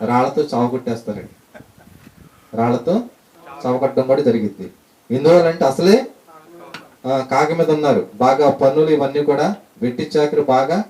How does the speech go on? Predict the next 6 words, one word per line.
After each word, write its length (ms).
రెహబామని 680
చేస్తున్నాడు 440
కాబట్టి 680
ఈ 40
యొక్క 180
అదోనీరాముని 1040